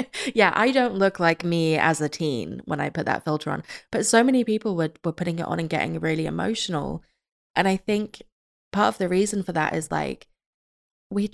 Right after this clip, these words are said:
we truly are just the same souls in a slightly different vessel. And so there's a part of me that is always gonna be probably feeling fifteen and scared some of the time.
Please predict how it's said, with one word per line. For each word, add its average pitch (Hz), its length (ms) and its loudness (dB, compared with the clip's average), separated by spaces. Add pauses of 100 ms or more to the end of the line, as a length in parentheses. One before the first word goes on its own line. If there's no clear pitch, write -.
we 220 140 2
truly 262 440 2
are 180 220 4
just 170 180 -6
the 160 100 -2
same 160 500 0
souls 165 500 2
in 147 80 0
a 151 80 -4
slightly 147 400 -2
different 151 400 -4
vessel. - 580 -4 (500)
And 180 120 0
so 175 500 2 (920)
there's 208 240 4
a 196 40 4
part 226 280 4
of 196 100 2
me 165 180 0
that 160 140 0
is 160 120 0
always 170 300 0
gonna 170 200 -4
be 165 500 -2 (440)
probably 180 380 0
feeling 180 400 -2
fifteen 180 520 0
and 170 140 -2
scared - 600 2 (100)
some 151 240 -2
of 151 140 -10
the - 80 -4
time. - 400 -6